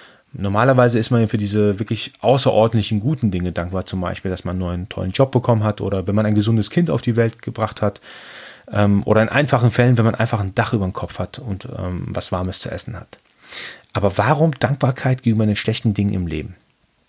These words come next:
Ich glaube nämlich, bei genau diesen schlechten Dingen liegt der Schlüssel zum Glücklichsein. Das klingt ein bisschen paradox und darauf gehe ich jetzt ein. Und zwar, wenn man Dankbarkeit gegen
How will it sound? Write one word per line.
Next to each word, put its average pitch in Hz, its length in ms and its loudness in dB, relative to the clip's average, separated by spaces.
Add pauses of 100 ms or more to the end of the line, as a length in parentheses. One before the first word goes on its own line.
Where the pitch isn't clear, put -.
(400)
Ich - 120 -2
glaube 131 240 6
nämlich, 143 260 2 (320)
bei 104 100 0
genau 117 260 6
diesen 175 360 2
schlechten 123 400 0
Dingen 123 340 2 (200)
liegt 101 300 0
der 104 60 2
Schlüssel 92 460 -6
zum 90 180 -8
Glücklichsein. - 560 -10 (480)
Das - 180 -10
klingt 123 200 2
ein - 60 -20
bisschen 113 220 0
paradox 104 480 2
und 110 100 -4
darauf 101 260 2
gehe 101 100 -2
ich - 100 -4
jetzt - 140 -6
ein. 127 240 0 (640)
Und 107 120 -4
zwar, 101 220 2
wenn 123 100 6
man 151 260 2
Dankbarkeit 143 580 0 (280)
gegen 120 300 2